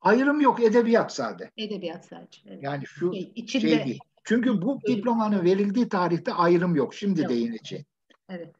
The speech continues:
Speaker 1: Şimdi on ikiyi getirelim resim. Şimdi bin dokuz yüz on üçte bir <clears throat> şey yayınlanıyor. Ee, bu
Speaker 2: Talimat.
Speaker 1: İstanbul Darülfünun'u talimat diye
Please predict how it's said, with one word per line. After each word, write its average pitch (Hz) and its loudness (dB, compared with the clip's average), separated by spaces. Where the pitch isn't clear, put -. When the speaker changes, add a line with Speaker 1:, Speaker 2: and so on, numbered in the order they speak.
Speaker 1:
Şimdi 220 2
on 220 4
ikiyi 151 0
getirelim 127 0
resim. 196 -4
Şimdi 254 0
bin 220 4
dokuz 262 0
yüz 233 0
on 285 2
üçte 254 -2
bir 247 -2
<clears throat> 202 0
şey 190 4
yayınlanıyor. 101 -2
Ee, 160 -10
bu 190 0
Speaker 2:
Talimat. 233 0
Speaker 1:
İstanbul 202 2
Darülfünun'u 180 0
talimat 190 2
diye 143 -4